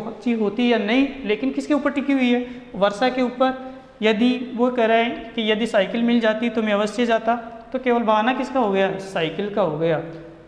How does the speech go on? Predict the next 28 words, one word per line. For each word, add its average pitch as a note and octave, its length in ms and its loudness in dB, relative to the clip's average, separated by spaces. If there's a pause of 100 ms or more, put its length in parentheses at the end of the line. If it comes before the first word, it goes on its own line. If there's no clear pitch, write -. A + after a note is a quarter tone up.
तो B3 140 4
हेतु G3+ 420 2 (100)
हेतु B3 240 2
मत A#3+ 280 2 (320)
जो G#3 120 -2
भूतकाल A3 480 0
है A3 280 0 (360)
उसमें A#3 300 0
ये A3 140 2
होता G3 280 0
है A3 180 4 (600)
कि C4 120 2 (140)
कार्य A3+ 340 4
है A3 200 2 (220)
वो A3+ 60 -2
भूतकाल G#3+ 500 2
में G3+ 140 -2
होने G3 280 -2
वाला F3+ 300 2
था G3+ 320 0 (560)
लेकिन G3 340 2 (680)
वह G#3+ 360 4
हुआ G3+ 260 4 (460)
नहीं, A#3+ 440 4 (420)
तो C4+ 140 2
वह A3+ 160 2
कहलाता F#3+ 420 0
है G#3+ 200 0